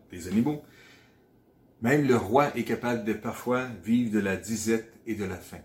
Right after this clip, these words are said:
et arriver au bout des ressources possibles et au bout de ses capacités personnelles, individuelles. Et la Bible nous dit que ceux qui se tournent vers l'Éternel, encore une fois, ne manquent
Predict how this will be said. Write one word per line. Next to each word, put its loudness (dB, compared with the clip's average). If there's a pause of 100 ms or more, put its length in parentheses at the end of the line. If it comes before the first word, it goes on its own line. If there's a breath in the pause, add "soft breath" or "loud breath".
(140)
et 2
arriver -2
au 4
bout -2
des 0
ressources -6
possibles -2
et 4
au 0
bout -4
de 4
ses -4
capacités -4 (720)
personnelles, 2 (240)
individuelles. -4 (460 soft breath)
Et -2
la 4
Bible 2
nous 2
dit -4
que -2
ceux -2
qui -6
se -6
tournent 2
vers 4
l'Éternel, 0
encore -2
une -6
fois, -10
ne -6
manquent -8